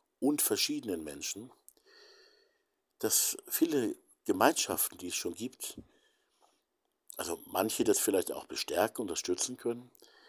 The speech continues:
aber dass ganz viele es eben auch zerstören. Dass sie das gar nicht wollen, dass sie das in dir auch wieder zerreißen können. Also Achtung. Ähm,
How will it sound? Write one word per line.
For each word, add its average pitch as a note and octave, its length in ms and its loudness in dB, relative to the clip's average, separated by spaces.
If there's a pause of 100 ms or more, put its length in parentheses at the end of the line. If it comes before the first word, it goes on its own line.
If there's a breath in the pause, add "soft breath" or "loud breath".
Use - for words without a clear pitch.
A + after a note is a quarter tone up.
(200 loud breath)
aber E2+ 180 -8
dass F2 200 -2
ganz F2+ 200 0
viele G2 260 -2
es A2 140 -2
eben F2+ 220 -6
auch E2+ 240 -6
zerstören. F#2 500 -6 (2000 soft breath)
Dass - 140 -2
sie - 60 -2
das - 180 0
gar E2+ 160 2
nicht - 300 -8
wollen, F#2 380 2 (140)
dass E2 140 -2
sie - 100 -6
das G2 180 -6
in G#2+ 280 -4
dir G3 360 2 (840 soft breath)
auch - 300 -8
wieder F#2+ 240 0
zerreißen E2 640 -4
können. - 240 -16 (1400 loud breath)
Also - 200 -2
Achtung. - 460 -4 (1400 loud breath)
Ähm, F2 440 -2